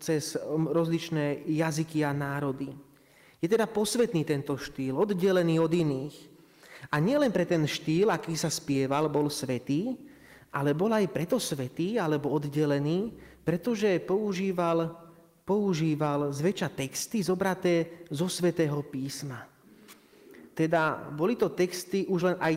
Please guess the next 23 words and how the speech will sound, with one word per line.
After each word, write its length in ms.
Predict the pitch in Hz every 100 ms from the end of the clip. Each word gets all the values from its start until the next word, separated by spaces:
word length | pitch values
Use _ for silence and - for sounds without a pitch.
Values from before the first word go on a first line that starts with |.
| 165
tie 80 |
texty, 460 | 156 262 - - 180
e, 80 | 180 - - - _ _ - 139 139 139 139 139 143 170 180 190 190 180 165 - _ 165 - -
ako 240 | 220 - 190
možno 320 | 196 175 175
viac 160 | 175
oslavovať 560 | 165 175 185 170 165 131
Boha 400 | 135 143 151 143
ako 160 | 143 143
slovom 400 | - 165 156 151
inšpirovaným 720 | 165 160 156 151 151 147 143 143
práve 480 | 156 147 143 139 135 - - -
Bohom 320 | 147 147 147
samotným, 600 | 196 226 185 - 123 117
nie? 240 | 131 165 208 - - - - - _
A 80 | 143
práve, 480 | - - 196 226 214
e, 160 | 170 - - - - - - 156 -
Gregorián 720 | 196 175 240 214 185 165 175 185
bral 320 | 170 180 180
inšpiráciu 640 | 214 - 175 151 143 -
a, 80 | 185 143 -
a 160 | 160